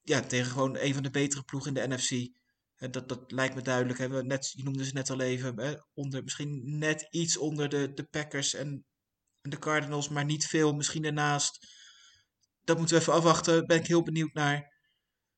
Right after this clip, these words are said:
Hè, maar ja, eh, voor de Colts is het wel, denk ik, wel een dure nederlaag. Die hadden nog wel een kans gehad om richting de, de Titans te gaan.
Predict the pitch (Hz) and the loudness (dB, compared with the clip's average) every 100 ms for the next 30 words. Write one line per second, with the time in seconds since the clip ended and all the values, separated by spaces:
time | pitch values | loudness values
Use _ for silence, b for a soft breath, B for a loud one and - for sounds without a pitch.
0 | _ - 170 165 156 139 92 135 147 170 | _ -6 -4 2 4 4 2 -4 -2 -4
1 | 160 156 147 165 165 175 170 180 170 165 | 2 4 4 4 6 6 8 4 4 2
2 | 151 160 185 170 170 190 160 123 117 143 | 0 0 2 2 2 2 2 0 0 -4
3 | 147 147 151 147 - 151 - 151 151 165 | -4 -4 -4 -4 -4 -4 -4 -2 -4 -4
4 | - 147 147 - 143 147 135 135 127 - | -6 -4 -4 -4 -6 -4 0 0 0 -4
5 | _ _ _ _ _ 139 139 175 190 185 | _ _ _ _ _ -12 -2 -2 0 -2
6 | - 170 175 170 170 165 | -2 0 2 2 2 -4